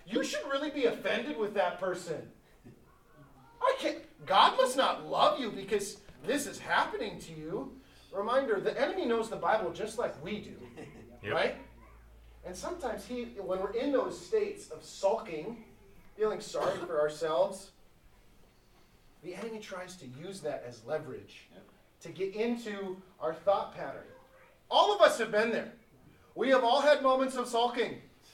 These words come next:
Speaker 1: You cannot deny that. All of us have it. All of us have those moments. It's how do we get out of them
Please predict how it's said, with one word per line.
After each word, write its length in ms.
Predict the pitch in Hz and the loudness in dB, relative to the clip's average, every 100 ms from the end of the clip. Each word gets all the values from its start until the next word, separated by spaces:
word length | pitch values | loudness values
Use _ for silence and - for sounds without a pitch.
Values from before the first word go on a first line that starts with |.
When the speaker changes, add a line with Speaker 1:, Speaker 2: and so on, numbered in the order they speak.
| - - _ | -20 -20 _
Speaker 1:
You 100 | 190 | -12
cannot 400 | - 220 220 254 | -4 0 2 2
deny 260 | 247 247 247 | 0 2 4
that. 320 | 226 - - - - - _ _ _ _ _ - - - - - - - - - _ _ _ _ _ _ _ _ _ - - - _ | 4 2 -4 -16 -20 -20 _ _ _ _ _ -20 -20 -20 -20 -20 -20 -20 -20 -20 _ _ _ _ _ _ _ _ _ -20 -20 -20 _
All 260 | - - 240 | 0 2 2
of 100 | 202 | 0
us 180 | 175 - | -6 -6
have 220 | 180 - | -4 -4
it. 100 | - - _ | -8 -16 _
All 180 | 160 - | 0 2
of 60 | 220 | 2
us 160 | 208 | 0
have 180 | 196 185 | 0 0
those 180 | 175 147 | -2 -6
moments. 520 | 165 156 147 - - - - - _ _ | -4 -4 -6 -12 -20 -20 -20 -20 _ _
It's 140 | 160 - | -16 -12
how 360 | 175 202 269 | -6 0 0
do 140 | 262 233 | 0 -4
we 460 | 214 202 190 170 - - - - _ _ _ - | -6 -6 -8 -12 -16 -20 -20 -20 _ _ _ -18
get 160 | 135 147 | -12 -2
out 240 | 185 208 | 0 0
of 160 | - 120 | -4 -10
them 160 | 110 | -14